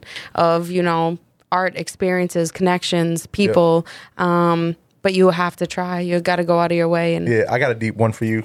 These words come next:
Speaker 2: So,
Speaker 1: Oh,
Speaker 2: real
Speaker 1: shit.
Speaker 2: quick.
Speaker 1: Oh,
Speaker 2: Um,
Speaker 1: shit.
Speaker 2: so,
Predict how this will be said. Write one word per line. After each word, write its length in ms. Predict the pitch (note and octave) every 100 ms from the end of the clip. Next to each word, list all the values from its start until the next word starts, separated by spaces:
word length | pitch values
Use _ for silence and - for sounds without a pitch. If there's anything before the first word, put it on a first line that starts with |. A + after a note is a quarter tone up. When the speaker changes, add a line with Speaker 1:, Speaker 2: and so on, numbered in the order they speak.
| -
Speaker 2:
So, 260 | - A2+ A2
Speaker 1:
Oh, 180 | B3+ E4
Speaker 2:
real 80 | A#3
Speaker 1:
shit. 360 | A#2 A#2+ -
Speaker 2:
quick. 280 | B2 A2+ - - -
Speaker 1:
Oh, 760 | - F#4+ C3 B2+ A#2+ A#2 - C#5+
Speaker 2:
Um, 240 | A2 G#2+ A2+ _
Speaker 1:
shit. 300 | - C#5+ D5+
Speaker 2:
so, 500 | - D#3+ D3+ C#3+ C3+